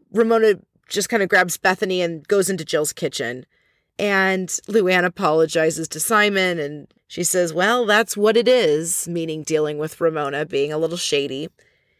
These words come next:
And Simon says, "Yeah, I know, what a welcome." And we see Ramona in Bethany in Jill's kitchen. And Ramona's like, "This is just not a good surprise.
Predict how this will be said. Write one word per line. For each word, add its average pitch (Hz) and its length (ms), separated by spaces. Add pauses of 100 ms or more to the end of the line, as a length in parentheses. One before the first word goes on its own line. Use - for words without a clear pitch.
(140)
And 208 320
Simon 185 440
says, 170 200
"Yeah, 185 200
I 165 80
know, 185 100
what 156 200
a 160 60
welcome." 147 640 (880)
And 208 200
we 202 100
see 190 240
Ramona 185 500
in 185 260
Bethany 165 460
in 170 220
Jill's 156 280
kitchen. 143 480
And 151 140
Ramona's 175 320
like, 208 180
"This 285 280
is 202 180
just - 400
not 180 200
a 220 60
good 254 200
surprise. 196 760